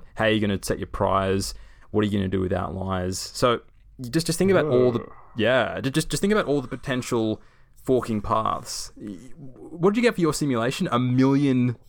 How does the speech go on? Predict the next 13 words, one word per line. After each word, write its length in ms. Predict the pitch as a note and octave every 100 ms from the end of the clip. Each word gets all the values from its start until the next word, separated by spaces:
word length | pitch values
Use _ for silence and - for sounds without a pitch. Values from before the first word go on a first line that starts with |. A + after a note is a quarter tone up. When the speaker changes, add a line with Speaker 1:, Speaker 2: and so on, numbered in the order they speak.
| -
Speaker 1:
paths 520 | - A#2 B2+ E3+ -
for, 300 | - A2 A2
for 640 | - A2+ G#2 G#2 F2+ - -
heart 180 | B2+ G#2+
rate 100 | A2+
variability 480 | A#2 G#2 A2 A2+
research? 440 | A#2+ B2 - D3 E3
Is 40 |
that 120 | B2
what 100 | G#2
you 60 | G#2+
found? 400 | - A2 D3+ - - _ - - - - - - - - -
Speaker 2:
Oh, 680 | F3+ G#3 G#3 E3 B2 G#2